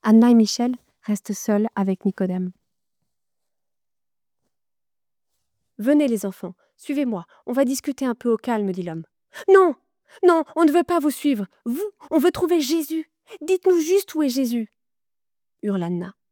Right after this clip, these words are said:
Nicodème d'un œil inquiet regarde aux alentours. Il a peur de se faire remarquer et fait signe à la petite de ne pas parler trop fort.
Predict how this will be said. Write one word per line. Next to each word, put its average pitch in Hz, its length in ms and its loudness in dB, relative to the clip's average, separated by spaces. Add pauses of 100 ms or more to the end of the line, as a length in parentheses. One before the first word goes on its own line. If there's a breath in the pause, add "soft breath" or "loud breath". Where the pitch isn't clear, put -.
(760)
Nicodème 220 380 0
d'un 185 180 0
œil 185 160 -2
inquiet 240 260 -4
regarde 214 360 -2
aux 190 120 -2
alentours. 185 440 -4 (280)
Il 214 100 2
a 196 60 2
peur 269 160 2
de 226 80 2
se 214 140 -4
faire 202 200 0
remarquer 208 460 0 (320)
et 190 60 -18
fait 220 140 -2
signe 262 280 2
à 208 40 4
la 180 100 0
petite 226 260 -6
de 214 60 2
ne 196 100 2
pas 226 140 -4
parler 214 240 -2
trop - 180 -6
fort. 202 360 -8